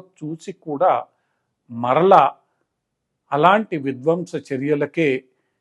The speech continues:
పాల్పడడం కొంతమేర విచారకరం. ఎవరైనా తప్పు చేస్తే ఆ, ఆ తప్పును సమర్థించకుండా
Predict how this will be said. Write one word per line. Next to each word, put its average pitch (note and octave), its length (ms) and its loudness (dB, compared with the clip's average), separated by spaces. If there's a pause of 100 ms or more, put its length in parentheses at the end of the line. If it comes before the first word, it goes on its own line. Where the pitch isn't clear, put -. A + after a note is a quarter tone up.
(1000)
పాల్పడడం D3+ 680 4 (500)
కొంతమేర C#3 560 -6
విచారకరం. G#2+ 640 -10 (1600)
ఎవరైనా F#3+ 400 6 (140)
తప్పు E3+ 200 -2 (100)
చేస్తే G3+ 340 2 (800)
ఆ, F3 120 6 (400)
ఆ - 20 8 (240)
తప్పును A3 680 2 (920)
సమర్థించకుండా F#3+ 1040 2